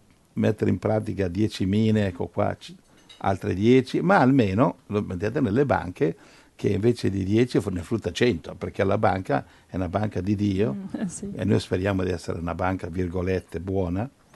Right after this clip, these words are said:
Speaker 1: va bene, che ogni, ogni, ogni offerta che date, spe-, preghiamo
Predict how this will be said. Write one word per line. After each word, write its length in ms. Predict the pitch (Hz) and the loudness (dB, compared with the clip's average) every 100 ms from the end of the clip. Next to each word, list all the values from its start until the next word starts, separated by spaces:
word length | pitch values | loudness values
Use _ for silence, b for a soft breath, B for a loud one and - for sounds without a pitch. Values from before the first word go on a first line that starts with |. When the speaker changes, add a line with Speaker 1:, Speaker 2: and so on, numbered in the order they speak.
| B B B B | B B B B
Speaker 1:
va 80 | - | -10
bene, 280 | 104 - - | -8 -6 -8
che 200 | - 95 | -6 -4
ogni, 460 | - 98 92 92 90 | -2 0 -2 -4 -4
ogni, 320 | 90 90 - - - 262 247 - - | -6 -6 -8 -14 -16 -14 -14 -16 -12
ogni 180 | 87 90 | -10 -8
offerta 380 | 85 107 95 | -2 -2 -2
che 120 | 87 90 | -6 -4
date, 360 | 95 117 - | -2 -4 -6
spe-, 340 | - - - - | -10 -8 -8 -10
preghiamo 800 | - 90 87 98 120 127 120 117 | -8 -8 -4 0 2 2 0 -2